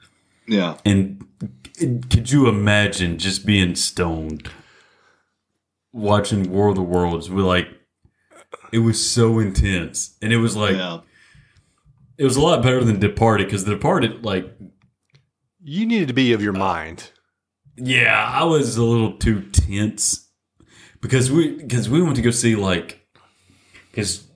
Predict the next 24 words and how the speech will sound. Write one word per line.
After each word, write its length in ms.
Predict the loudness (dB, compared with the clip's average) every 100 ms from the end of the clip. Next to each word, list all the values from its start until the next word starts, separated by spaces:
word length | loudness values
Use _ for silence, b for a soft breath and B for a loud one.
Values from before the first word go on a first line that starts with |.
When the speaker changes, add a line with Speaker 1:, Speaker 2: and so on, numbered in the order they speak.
| -8 -2
Speaker 2:
Drew 340 | 2 2 2
lived 280 | 2 2 2
in, 340 | -2 -2 -10 _ _ _ _ _ _ _ _ _ _ _ _ -6
you 120 | -2
know, 360 | -2 -4 -6 -16 _ _ _ _ _ _ -20 -8
Jackson, 680 | -2 0 0 -2 -6 -6 -12 _ _ _ _ _ _ _ _
and 520 | -4 0 0 -2 -6 -16 _ _ _ _ _ _ _ -16
then 300 | -6 -2 0
you 120 | 2
had 140 | 0 -2
to 60 |
drive 600 | -2 2 4 4 2 -4
to, 80 | -8
like, 460 | -6 -6 -8 -12 -20 _ -10
outside 460 | -6 -4 0 0 0
of 80 | -2
Jackson 440 | -2 -2 -4 -4
to 80 | -2
watch 240 | -2 -2
a 40 | -4
movie 480 | -4 -4 -8 -10 _ _ _ _ _ _ -2
to 60 |
be 140 | -2 -2
safe. 520 | -2 0 0 -6